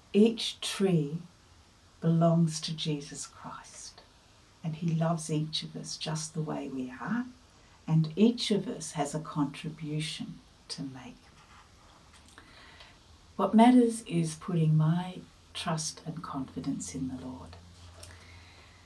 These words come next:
When I follow Jesus' teaching and do life his way, that's when I show I am a planting of the Lord for the display of his splendour.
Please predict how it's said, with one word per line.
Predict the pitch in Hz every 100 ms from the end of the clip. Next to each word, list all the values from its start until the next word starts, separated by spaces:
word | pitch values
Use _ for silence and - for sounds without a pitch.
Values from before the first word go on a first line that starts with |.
| - - - - - -
When | 196 240
I | 254
follow | 254 226 208 196
Jesus' | 190 180 180 170 185 160 156 -
teaching | - - - - - 131 135 135 - - -
and | 151 151 147 -
do | - 170
life | 160 151 160 -
his | - 170 160 -
way, | 202 220 - 208 - - - - - - - -
that's | 254 -
when | 302
I | 208 165
show | - 160 147 147 -
I | 160
am | 170 175
a | 156 -
planting | - 170 180 180 180 160
of | 156
the | 180 160
Lord | 135 131 - - - - - - - - - - -
for | 156 151
the | -
display | - - - 170 143
of | 135 -
his | 156
splendour. | - - - 131 139 -